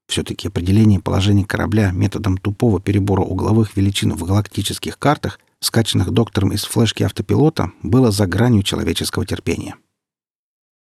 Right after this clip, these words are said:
«Экипаж представляется к награде», заключил Ильин, швыряя Брадиса в стену. «Мы опять, снова, уже в который раз! Молодцы!» «А вторую-то новость будете слушать?»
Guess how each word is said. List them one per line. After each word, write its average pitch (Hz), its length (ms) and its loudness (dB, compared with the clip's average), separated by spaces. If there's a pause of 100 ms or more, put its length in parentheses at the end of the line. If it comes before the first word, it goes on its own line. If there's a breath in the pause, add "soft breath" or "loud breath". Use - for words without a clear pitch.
(140)
«Экипаж 131 480 2
представляется 131 720 2
к - 80 -8
награде», 113 540 2 (100)
заключил 95 500 -4
Ильин, 131 400 2
швыряя 95 400 2
Брадиса 98 400 0
в 92 60 -8
стену. 82 320 -4 (500)
«Мы 131 260 4
опять, - 600 -2 (100)
снова, 151 600 2 (140)
уже 104 220 2
в - 80 -6
который 165 460 4
раз! 135 400 0 (180)
Молодцы!» 139 600 2 (1600)
«А 104 100 0
вторую-то 117 560 4
новость 104 440 0
будете 147 420 4
слушать?» - 500 -2